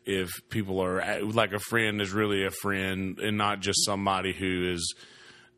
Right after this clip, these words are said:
using you being around as a benefit to something, agenda that they have. Or, I, I don't know. People are real. People tend to be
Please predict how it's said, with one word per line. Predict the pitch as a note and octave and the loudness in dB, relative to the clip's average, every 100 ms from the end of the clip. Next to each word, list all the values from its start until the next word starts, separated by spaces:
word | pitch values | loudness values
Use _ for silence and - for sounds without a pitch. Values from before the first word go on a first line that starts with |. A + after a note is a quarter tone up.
| - | -10
using | G#2 A2+ A2+ G2 G2+ | 0 2 2 2 0
you | G#2 G#2 F#2+ | 2 0 0
being | F#2 G#2 G2+ | 2 2 2
around | G2 G2 G2 F#2+ | 2 2 2 0
as | F2 | 0
a | |
benefit | E2 G2 F#2+ - G2 F#2+ | 0 0 0 2 0 2
to | F#2 | 0
something, | - G#2+ G2 G#2 G2+ G2+ | 0 0 0 -2 -2 -2
agenda | G2+ F#2 G2+ G2+ | -2 0 0 2
that | G2 F2 | -2 -4
they | F#2 F#2+ | -2 0
have. | F#2 F#2+ F#2+ G2 - - - - - - | 0 2 0 -2 -8 -20 -20 -20 -6 0
Or, | D#3 D3+ C#3+ | 2 2 0
I, | D#3+ C#3 | 0 0
I | D#3 | 0
don't | D3 | 0
know. | C3+ G2 E2+ - _ - | 0 0 -4 -12 _ -4
People | - B2+ D3+ | 0 2 4
are | C3+ | 4
real. | B2 C#3 A#2+ F#2+ F#2 | 4 2 2 0 -4
People | - C#3 C#3 | -4 -2 0
tend | - C#3+ | 2 2
to | C3 | 2
be | B2 B2+ B2+ A2+ | 2 2 0 -2